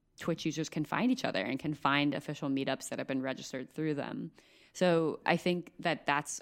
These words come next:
also a way sometimes, like, a company can add value is to, besides just, um,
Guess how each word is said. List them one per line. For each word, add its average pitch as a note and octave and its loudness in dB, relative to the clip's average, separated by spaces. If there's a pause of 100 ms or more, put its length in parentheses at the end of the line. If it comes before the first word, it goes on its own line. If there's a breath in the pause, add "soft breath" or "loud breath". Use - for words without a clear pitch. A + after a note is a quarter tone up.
(100)
also D#3 0
a - 4
way E3 2
sometimes, F3+ -2
like, F#3 -2
a F#3 -4
company G3 -2
can F#3+ -4
add F#3+ -2
value G3+ 2
is E3 -2
to, C#3+ -2 (340 loud breath)
besides E3 2
just, - -4 (240)
um, C#3 2